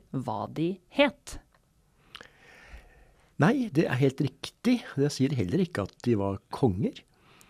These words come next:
Speaker 1: Nei.
Speaker 2: Mange snakker om de hellige tre konger. Og dette er jo en interessant sak, fordi at veldig mye av de tradisjonene vi har i jula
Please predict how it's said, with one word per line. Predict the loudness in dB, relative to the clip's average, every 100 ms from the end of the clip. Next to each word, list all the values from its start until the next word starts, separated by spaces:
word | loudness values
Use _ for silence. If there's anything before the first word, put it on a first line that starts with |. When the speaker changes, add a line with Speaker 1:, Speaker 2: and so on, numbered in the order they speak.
| 0 4
Speaker 1:
Nei. | 4 4 0
Speaker 2:
Mange | 0 0
snakker | -4 -4 -4
om | -2 0
de | 0
hellige | 0 0 -4
tre | -4 -4
konger. | -2 0 0 -2 -6 -20 _ _ _ _ _
Og | -2 0 2
dette | 2 2
er | 2
jo | 2 0
en | -2 -6
interessant | -10 -2 0 2 2
sak, | 2 0 2
fordi | 2 4
at | 2 -2 -2
veldig | 2 2 2
mye | 2 2
av | 2 0 0
de | 0
tradisjonene | -2 -2 -2 -4 -4 -2 -2
vi |
har | -4 -4 -2 0 -2 -4 -6
i | -2 -2
jula | 0 -4